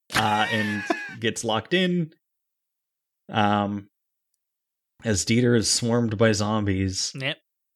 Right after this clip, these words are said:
Speaker 1: Uh, and then, you know, everybody else is running.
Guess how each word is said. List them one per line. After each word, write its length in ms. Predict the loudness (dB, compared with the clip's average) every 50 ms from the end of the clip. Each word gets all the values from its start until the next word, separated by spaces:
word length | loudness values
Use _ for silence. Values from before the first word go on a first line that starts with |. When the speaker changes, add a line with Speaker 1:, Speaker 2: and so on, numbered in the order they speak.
| -8 -2
Speaker 1:
Uh, 220 | 0 2 2 2
and 180 | 0 -2 0 2
then, 640 | 4 4 4 4 4 2 0 -2 -4 -6 -6 -8 -10 _ _
you 160 | -10 -8 -4
know, 120 | -2 0 0
everybody 400 | 0 0 0 0 0 2 2 4
else 240 | 2 2 2 0 -2
is 140 | -4 -2
running. 640 | 0 0 2 2 2 0 0 -2 -2 -4 -6 -6 -8